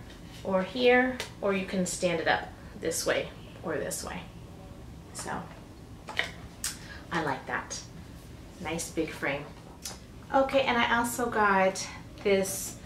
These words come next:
necklace and earring set in the mail. Um, this is really, really cute. Um, let me go ahead and put it on and show you exactly what it is. And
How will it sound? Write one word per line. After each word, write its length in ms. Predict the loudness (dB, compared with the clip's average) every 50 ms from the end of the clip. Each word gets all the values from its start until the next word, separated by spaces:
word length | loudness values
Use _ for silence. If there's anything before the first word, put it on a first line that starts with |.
| -14 -14 -14 -12 -12 -10 -6 0
necklace 720 | 6 8 8 8 8 10 8 10 10 10 8 6 2 0 -2 0 2
and 640 | 2 4 4 6 4 6 6 6 6 6 4 2 0 0
earring 340 | 2 2 4 4 4 4 2
set 500 | 0 0 2 4 4 4 4 2 0 -4 -4 -6 -8 -4
in 120 | 0 0
the 80 | 2 2
mail. 420 | 2 2 2 4 4 4 4 2 0 -4 -8 -10 -12 -14 -14 -14 -14 -10 -2 2
Um, 280 | 4 6 6 6 6
this 360 | 4 2 2 0 0 0 2
is 220 | 2 0 0 0 0 0 0
really, 280 | 2 4 4 6 6 6
really 220 | 6 6 6 6
cute. 460 | 4 2 0 2 4 4 4 2 0 -6 -12 -12 -14 -14 -14 -14 -14 -14 -14 -12 -14 -14 -14 -14 -8 -4
Um, 540 | 0 2 4 4 4 4 4 2 2 -2 -4 -6 -6 -2
let 160 | 2 4 6
me 220 | 6 8 6 6
go 120 | 8 8 8
ahead 300 | 8 8 6 4 4 6
and 200 | 6 6 4 2
put 180 | 2 4 6
it 80 | 8 10
on 280 | 10 10 10 8 8 6
and 160 | 4 4 4
show 240 | 2 4 4 6 6
you 300 | 6 8 8 8 8 8
exactly 540 | 6 4 0 0 -2 -2 -2 0 0 2
what 180 | 4 4 4 6
it 60 | 6
is. 480 | 4 6 6 6 4 4 2 -2 -6 -8
And 100 | -8